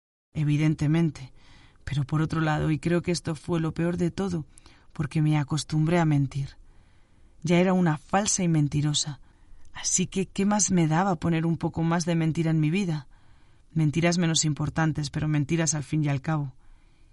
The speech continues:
¿Y quién ha dicho que las mentiras pueden tener diferentes tamaños? Una mentira es una mentira, y yo, sin darme cuenta, me fui acostumbrando a vivir con ellas.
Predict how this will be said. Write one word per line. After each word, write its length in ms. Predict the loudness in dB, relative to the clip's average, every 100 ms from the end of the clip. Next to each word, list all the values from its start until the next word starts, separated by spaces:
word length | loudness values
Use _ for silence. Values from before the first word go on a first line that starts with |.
| -20 _
¿Y 60 | -20
quién 240 | -4 0
ha 60 | 2
dicho 260 | 0 -2 -2
que 100 | -2
las 140 | 0
mentiras 420 | 0 0 0 -2
pueden 400 | -4 -2 0 0
tener 240 | 0 -2 -2
diferentes 520 | -4 -2 -2 -2 -2
tamaños? 600 | -2 0 0 -2 -6 -10 -14 -20 -20 -20 -20 -20 -4
Una 200 | 2 4
mentira 320 | 4 4 2
es 140 | 2 0
una 120 | 0
mentira, 520 | 0 0 0 -2 -4 -12 -20 -16
y 160 | -4 0
yo, 160 | 2 2
sin 200 | 2 2
darme 260 | 2 0
cuenta, 280 | 0 0 2
me 160 | 0 0
fui 220 | 2 2
acostumbrando 720 | 2 0 -2 -2 0 0 2
a 40 |
vivir 260 | 2 4 2
con 200 | 2 2
ellas. 360 | 2 0 -4